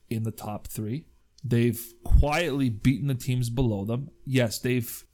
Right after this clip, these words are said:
been performing poorly. They can't beat the teams above them. They tied Milan. They tied Juve.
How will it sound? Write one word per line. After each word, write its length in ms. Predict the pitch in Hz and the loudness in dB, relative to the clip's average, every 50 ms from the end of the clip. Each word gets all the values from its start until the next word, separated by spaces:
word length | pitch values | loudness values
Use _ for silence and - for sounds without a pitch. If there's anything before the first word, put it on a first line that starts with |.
| _ _ - | _ _ 2
been 160 | 135 131 120 | 2 4 6
performing 640 | - - 110 - - 139 135 131 127 127 123 117 | 6 4 4 4 2 2 2 2 2 2 0 2
poorly. 440 | - - 135 131 131 127 120 120 110 | 4 4 4 6 4 2 0 0 0
They 100 | 110 120 | 0 0
can't 240 | 113 - 160 160 151 | 0 2 2 2 2
beat 60 | 156 | 0
the 60 | 135 120 | -2 -2
teams 260 | 127 - 135 131 123 123 | -2 -2 -2 -2 -2 -2
above 340 | 110 104 110 107 107 - | -2 -2 -2 -4 -4 -4
them. 240 | - 95 98 117 143 - - - - - _ - | -6 -6 -6 -6 -8 -10 -16 -20 -20 -20 _ -4
They 120 | - 127 113 | -2 0 0
tied 460 | - - - - 139 143 151 143 123 | 0 -2 -4 -2 0 0 2 2 0
Milan. 500 | 113 110 110 107 101 98 104 127 165 165 - - - - - - | 0 0 -2 -4 -4 -4 -4 -4 -6 -6 -8 -14 -20 -20 -10 -4
They 120 | - 113 | -2 -2
tied 440 | 107 - - - 131 131 143 151 135 | -2 -2 -4 -4 -2 0 0 0 0
Juve. 720 | 117 110 107 107 104 95 101 98 104 123 - - - - | -2 -2 -2 -2 -2 -4 -4 -6 -6 -8 -10 -12 -18 -20